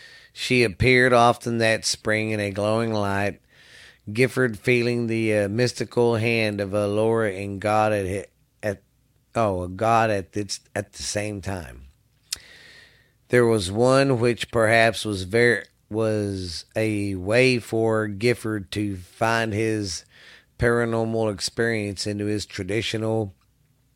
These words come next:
protest upbringing. "The union was, uh, now sealed.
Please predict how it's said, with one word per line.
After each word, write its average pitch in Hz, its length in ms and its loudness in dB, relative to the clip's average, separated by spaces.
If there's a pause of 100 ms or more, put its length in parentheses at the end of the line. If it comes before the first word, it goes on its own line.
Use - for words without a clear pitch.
(1300)
protest 117 680 0
upbringing. 98 800 -2 (580)
"The 104 120 -4
union 135 500 2
was, 120 540 4
uh, 104 600 0 (300)
now 120 320 4
sealed. 95 680 -2